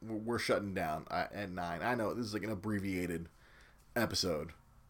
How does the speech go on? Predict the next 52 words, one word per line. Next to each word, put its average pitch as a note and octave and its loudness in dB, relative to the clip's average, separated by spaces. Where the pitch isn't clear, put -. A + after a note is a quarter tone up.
of A2+ 4
Dre's F#2+ 2
Geek F#2 -8
Philosophy F2 0
Podcast, E2 -2
but E3+ 2
it, F#3 4
it, F#3 6
it's D3+ 2
gonna, F2 -2
it, - 6
they're F3 6
not E3+ 10
all A#2 8
gonna E2+ 2
be E2 -2
an D#2 -2
hour. C2+ 2
I A#2+ 4
feel B2 4
like G2+ 6
sometimes E2+ -2
people D#2 -4
would G2 -4
prefer E2 0
it G1+ -8
if - -12
it C#2 -4
was - -6
shorter. - -8
We G#2+ -2
used F#2 -2
to F2 -6
go F2+ 2
an F2 0
hour F2+ 2
and F2+ 0
a F#2 -4
half A2 -6
just - -10
for G2 -10
funsies F2+ -8
when F2+ -4
it E2 -2
was E2 -6
me, F2 -2
Pete, F2 -6
and F2+ -10
Sam. B1+ -6
But - 0
one C3+ 8
man B2+ 6